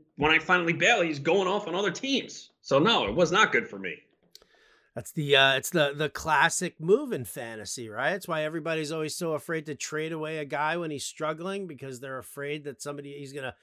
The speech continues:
Speaker 2: he's gonna succeed for somebody else. Eh, Devontae Parker just needed to get away from you. Maybe
Speaker 1: No,
Speaker 2: that's
Speaker 1: I
Speaker 2: what
Speaker 1: needed
Speaker 2: it
Speaker 1: to get away
Speaker 2: was.
Speaker 1: from Adam Gase, clearly.
Speaker 2: <laughs> Well, everybody needs to get away from Adam Gase.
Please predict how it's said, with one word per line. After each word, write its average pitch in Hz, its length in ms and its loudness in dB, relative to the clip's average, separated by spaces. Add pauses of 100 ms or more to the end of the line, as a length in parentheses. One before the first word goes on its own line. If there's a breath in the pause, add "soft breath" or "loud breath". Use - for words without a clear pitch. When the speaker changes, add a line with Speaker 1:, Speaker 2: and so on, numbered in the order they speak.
(200)
Speaker 2:
he's 143 120 -6
gonna 156 140 -2
succeed 160 580 -4
for 156 120 -8
somebody 151 440 -4
else. 185 280 -2
Eh, 175 100 -8 (340 soft breath)
Devontae 196 380 4
Parker 214 320 0
just 160 240 -6
needed 170 220 -4
to 175 80 -4
get 143 240 0
away 165 260 0
from 175 240 -4
you. 202 320 -2 (640)
Maybe 143 180 -2
Speaker 1:
No, 135 120 6
Speaker 2:
that's 131 100 8
Speaker 1:
I 139 40 6
Speaker 2:
what 151 40 4
Speaker 1:
needed 143 140 2
Speaker 2:
it - 20 0
Speaker 1:
to 120 60 -2
get 139 100 6
away 131 140 6
Speaker 2:
was. 135 80 2
Speaker 1:
from 123 160 2
Adam 117 200 2
Gase, 131 440 2 (100)
clearly. 127 500 2
Speaker 2:
<laughs> - 440 -20
Well, - 100 -10 (120)
everybody 120 460 -10
needs 110 220 -14
to 113 80 -16
get 110 160 -10
away 107 220 -12
from 110 180 -18
Adam 101 340 -14
Gase. 110 500 -14